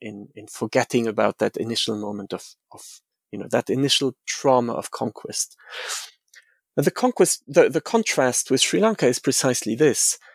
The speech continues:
Um, we are still in, you know, up to fifteen ninety-four,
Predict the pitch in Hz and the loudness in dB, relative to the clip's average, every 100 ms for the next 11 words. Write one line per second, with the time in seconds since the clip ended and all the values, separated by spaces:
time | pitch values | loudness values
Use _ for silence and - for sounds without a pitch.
0 | _ _ _ 117 120 117 117 - _ _ | _ _ _ 0 2 0 -4 -8 _ _
1 | _ _ _ _ _ _ _ _ _ _ | _ _ _ _ _ _ _ _ _ _
2 | _ 131 147 139 - - 196 165 131 135 | _ -4 2 2 0 0 2 4 2 -2
3 | - _ - 117 110 - - - 147 - | -4 _ -10 -6 2 2 2 0 -2 -2
4 | - - 120 123 127 123 - 107 - _ | -4 -2 0 0 -2 -4 -6 -6 -8 _
5 | _ - - - 202 120 147 | _ -20 -12 -2 0 2 0